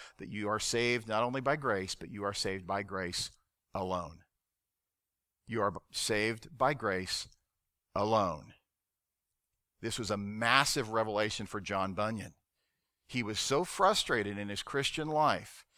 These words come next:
because he had not locked on to the reality that he was saved by grace alone.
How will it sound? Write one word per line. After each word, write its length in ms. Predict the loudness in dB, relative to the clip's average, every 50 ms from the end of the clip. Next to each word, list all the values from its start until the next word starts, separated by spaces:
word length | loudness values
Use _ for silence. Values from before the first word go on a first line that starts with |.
| -20 -20 -20 -14 -10
because 280 | -8 -4 -2 -2 -2
he 100 | -2 -4
had 340 | -4 -2 2 4 4 4 4
not 280 | 4 4 6 6 4 2
locked 440 | 2 2 4 4 4 2 2 0 2
on 220 | 2 2 2 0
to 120 | -2 -4
the 120 | -4 -2 -2
reality 560 | -2 0 4 4 6 6 6 4 0 -2 -2
that 200 | -4 -4 -4 -4
he 120 | -6 -10
was 160 | -8 -6 -6 -4
saved 360 | -2 0 0 0 0 -2 0
by 140 | 0 -2 0
grace 380 | -2 -2 -2 -2 -2 -4 -6
alone. 520 | -6 -4 -2 -2 -2 -2 -2 -4 -8 -12